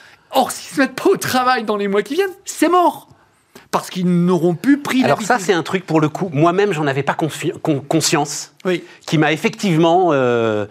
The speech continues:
Speaker 2: été expliqué, ben, euh, à Pôle emploi. En fait, euh, je peux te le dire avec plein de transparence d'ailleurs, moi-même,
Speaker 1: J'espère.
Speaker 2: euh, à un moment, euh, au chômage, euh, cinquante-cinq ans,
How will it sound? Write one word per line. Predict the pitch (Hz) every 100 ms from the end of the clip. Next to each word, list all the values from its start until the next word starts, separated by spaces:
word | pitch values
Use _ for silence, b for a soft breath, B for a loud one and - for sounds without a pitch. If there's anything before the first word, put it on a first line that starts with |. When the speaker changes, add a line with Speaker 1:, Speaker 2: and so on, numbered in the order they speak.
| B B
Speaker 2:
été | 156 160 175
expliqué, | 151 - 156 185
ben, | 190 151 123
euh, | 117 110 107 -
à | 180
Pôle | 196 190
emploi. | 165 135 131 139 - B B B B -
En | 147
fait, | 190 185 - _ _ _ - - -
euh, | 139 127 123 - - b b b b _ -
je | 151
peux | 185
te | 180
le | 180
dire | 185
avec | 156 - _
plein | 185
de | 175
transparence | - 165 - 262 359
d'ailleurs, | 214 175 170
moi-même, | 156 170 185 175 208 277
Speaker 1:
J'espère. | 247
Speaker 2:
euh, | 190 180 185
à | 190
un | 185
moment, | 175 160 151 208 208
euh, | 185 160
au | 170 185
chômage, | 190 160 160 226 240 180
euh, | 180
cinquante-cinq | 160 196 180 175 - 151 156
ans, | 175